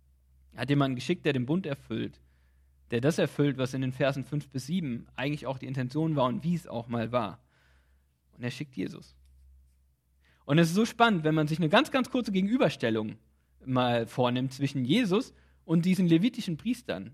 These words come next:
dann zeigt sich was Erstaunliches. Die Aufgaben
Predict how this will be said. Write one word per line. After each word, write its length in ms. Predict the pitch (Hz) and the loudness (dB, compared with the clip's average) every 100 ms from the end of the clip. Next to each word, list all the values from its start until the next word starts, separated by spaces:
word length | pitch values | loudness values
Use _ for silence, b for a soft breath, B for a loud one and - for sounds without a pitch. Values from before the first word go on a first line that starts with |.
| - | -8
dann 200 | 123 131 | -6 0
zeigt 200 | 190 226 | 2 2
sich 140 | 202 | 0
was 100 | 151 | -2
Erstaunliches. 680 | 135 127 247 233 117 - - _ _ _ _ _ _ _ - | -2 0 -2 -2 -6 -14 -20 _ _ _ _ _ _ _ -10
Die 120 | 151 | -2
Aufgaben 580 | - 330 - 123 123 | 0 0 2 2 2